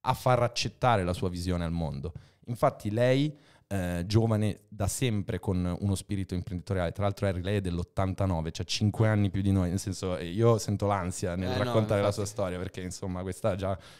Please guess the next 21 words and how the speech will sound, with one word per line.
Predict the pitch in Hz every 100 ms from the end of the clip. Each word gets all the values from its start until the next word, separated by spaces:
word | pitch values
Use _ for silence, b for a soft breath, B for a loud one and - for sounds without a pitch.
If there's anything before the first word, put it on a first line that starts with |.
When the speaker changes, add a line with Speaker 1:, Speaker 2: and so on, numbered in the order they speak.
| B
Speaker 1:
costruito | 110 - 113 110
abbastanza | 113 107 - 113 -
un | 107
impero. | 95 - 85 85 B B B B -
Lei | 151 131
parte | 123 127 - 113
molto | 123 117 127
giovane | 123 139 151 165
con | - 101 101
delle | 101 98
prime | 110 101 95
venture, | 104 101 95 - 98 95 95 -
eh, | 92 90 90 82
diciamo, | 87 98 90 87
di, | 87 87 82
di | 85
imprenditoria, | 92 92 101 101 107 123
sempre | 139 - 170 175 151
molto, | 127 127 - 131 123 -
eh, | 107 98 98
improntate | 120 120 117 - 117 107 123 120 - 127